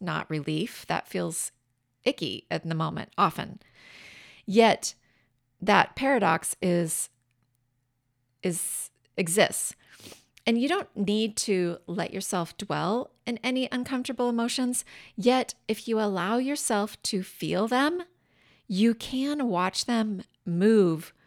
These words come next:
through you quicker than you'd imagine. There's actually a lot more discomfort that comes from avoiding or stuffing them.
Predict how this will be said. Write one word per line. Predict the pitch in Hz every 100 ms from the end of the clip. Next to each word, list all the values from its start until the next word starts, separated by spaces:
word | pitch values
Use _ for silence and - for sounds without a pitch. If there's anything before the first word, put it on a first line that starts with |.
| _ _
through | - 226 233
you | 240 190 180
quicker | - 196 190 180
than | 175
you'd | 165 160
imagine. | 156 151 151 - - - - -
There's | 202
actually | 202 240 - 233 214 196 185 - _ _ _ _ _ _ _ _ _ _
a | - 196
lot | 202 208 -
more | 180 190 220
discomfort | 233 262 - 220 175 190 190 _
that | 160 -
comes | - 190 175
from | 196 170
avoiding | 165 185 208 208 170
or |
stuffing | 165 - 175 160 139
them. | -